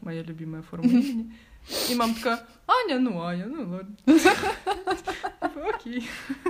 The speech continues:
Speaker 2: Ну ладно, хоть тут у нас история расходится. Мне суждено было быть Машей ещё до того, как я, в принципе, даже в планах, наверное, <laughs> начала существовать. Вот, поэтому <laughs>
Speaker 1: И это
Speaker 2: ладно, у
Speaker 1: было
Speaker 2: нас
Speaker 1: самое запланированное событие в твоей жизни. <laughs>
Speaker 2: Вот смех смехом, но да.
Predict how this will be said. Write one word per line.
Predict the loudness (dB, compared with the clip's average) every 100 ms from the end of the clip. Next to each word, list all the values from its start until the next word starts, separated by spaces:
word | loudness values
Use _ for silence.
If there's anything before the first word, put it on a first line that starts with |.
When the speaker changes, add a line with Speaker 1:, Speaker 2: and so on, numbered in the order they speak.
| -6 -14 -12 -10 -6 -6 0
Speaker 2:
Ну | 6
ладно, | 6 4 0
хоть | 0
тут | 0 -4
у |
нас | -4 -2
история | -2 -2 0 0
расходится. | -2 -2 0 0 -2 -4 -4 -2
Мне | 0
суждено | 0 0 4 4
было | 4 0
быть | -2 -2
Машей | 0 0 0 -6
ещё | -4
до | -4
того, | 0 0 0
как | -2
я, | -6
в | -4
принципе, | -2 -2 -4 -6
даже | -6 -6
в | -16 -8
планах, | -4 -4 -6
наверное, | -8 -4 -6 -6 2
<laughs> |
начала | 2 4 0 0
существовать. | -2 -10 -4 -2 -2 -4 -8 -18 -16 -16 -18 -18 -18 -10
Вот, | -2 0 0
поэтому | -2 -2 -2 2 2 0 -6 0 2
<laughs> | 2 2 -4 -8 -16 -2
Speaker 1:
И | 4
это | 6
Speaker 2:
ладно, | 6
у |
Speaker 1:
было | 4 2
Speaker 2:
нас | 6
Speaker 1:
самое | 4 4 2
запланированное | 2 4 4 4 2 0 0 -2 -2 -4 -8
событие | -2 -2 0 -4 -4
в |
твоей | -4 -4 -2
жизни. | -4 -8 -2 0
<laughs> | 4 4 4 2 0 -2 4
Speaker 2:
Вот | 4 6
смех | 4 4
смехом, | 4 4 4
но | 2
да. | 6 8 8